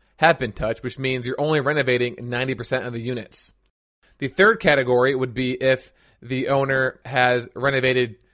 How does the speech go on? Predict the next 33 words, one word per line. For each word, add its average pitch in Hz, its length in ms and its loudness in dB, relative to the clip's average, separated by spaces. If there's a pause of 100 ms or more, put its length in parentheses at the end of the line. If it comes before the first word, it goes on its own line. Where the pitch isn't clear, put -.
let's 127 220 -4
say, 127 160 2
ten 123 280 -2
percent 123 320 -2
of 117 180 -4
the 117 80 -2
units 120 300 -6 (160)
fully, 139 420 0 (500)
but 127 100 -2
your 160 160 2
plan 139 520 0
is 131 420 0
to 131 220 -4
go 131 240 6
above 131 320 2
and 127 120 -6
beyond 120 600 -2 (320)
those 127 420 2
fully 131 300 2
renovated 117 480 -2
units. 113 560 -10 (320)
So - 120 -6
if - 40 2
that's 170 100 6
the 170 80 -2
case, 170 420 2
then 131 340 0 (360)
those 139 500 4
fully 180 220 6
renovated 147 380 2
units 143 260 -2
are 123 100 -2
technically 135 840 -4